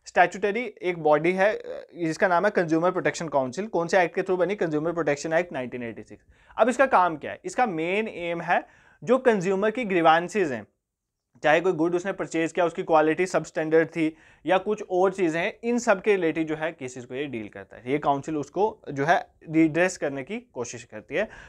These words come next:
तो आपने याद रखना है basically कंज्यूमर प्रोटेक्शन एक्ट कब आया? नाइनटीन एटी सिक्स में। ये एक्ट किससे डील करता है?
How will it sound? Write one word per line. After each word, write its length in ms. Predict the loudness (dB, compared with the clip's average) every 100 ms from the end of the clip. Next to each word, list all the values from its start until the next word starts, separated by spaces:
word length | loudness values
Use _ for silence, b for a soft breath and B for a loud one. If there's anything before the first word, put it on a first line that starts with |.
| 2
तो 60 |
आपने 240 | 4 4 4
याद 320 | 4 6 4
रखना 160 | -2 -6
है 60 |
basically 380 | -6 -6 -6 -6
कंज्यूमर 400 | -6 -4 -4 -4
प्रोटेक्शन 440 | -4 -6 -6 -8 0
एक्ट 220 | 0 0 0
कब 120 | 4
आया? 220 | 6 6 2
नाइनटीन 400 | -2 -4 -4 -6
एटी 160 | -6
सिक्स 240 | -8 -10 -8
में। 180 | -8 b b -2
ये 180 | 4 6
एक्ट 140 | 4
किससे 300 | -6 -2 0
डील 200 | 0 0
करता 320 | 0 2 2
है? 240 | 4 2